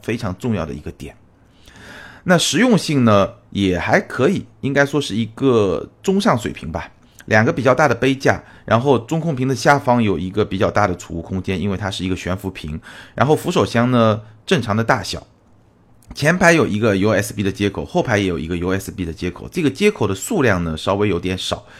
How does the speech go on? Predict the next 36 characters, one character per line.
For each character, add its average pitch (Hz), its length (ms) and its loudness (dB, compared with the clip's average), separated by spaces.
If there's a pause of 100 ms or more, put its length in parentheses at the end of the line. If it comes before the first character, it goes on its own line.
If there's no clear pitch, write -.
尤 151 100 2
其 196 140 -2
是 214 100 -2
后 - 220 0
排 - 260 -6
让 151 100 4
人 127 80 2
不 - 100 -8
太 - 100 -2
能 131 100 0
够 139 120 2
理 120 200 0
解， - 220 -2 (260)
就 151 120 -2
是 160 100 -4
它 170 160 4
一 165 80 0
个 175 100 4
U 156 140 6
S 165 220 0
B 160 120 -6
接 170 220 0
口 120 180 0
的 104 80 2
右 170 260 4
侧 107 200 0
是 - 160 -4
一 127 60 -4
个 139 100 0
比 135 140 -8
较 151 160 4
小 80 320 0
的 98 340 0
烟 160 160 -4
灰 190 160 0
盒， 95 340 -2